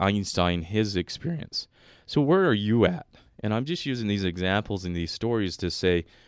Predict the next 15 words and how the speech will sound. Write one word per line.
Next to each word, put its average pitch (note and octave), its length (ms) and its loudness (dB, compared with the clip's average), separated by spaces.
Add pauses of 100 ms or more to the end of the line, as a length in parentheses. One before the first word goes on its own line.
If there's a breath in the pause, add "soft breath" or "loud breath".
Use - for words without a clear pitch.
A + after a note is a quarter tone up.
(140 soft breath)
I G2 100 -2
want A#2+ 220 0
to A#2 80 -2
leave G#2+ 240 0
you G2 140 0
with F#2+ 200 0
these F#2+ 220 0
questions. F2 480 -8
Where G2 220 -6
are B2+ 140 -4
you A2 240 0
at F2+ 180 4
in E2+ 100 0
your F2+ 180 4
life? - 460 0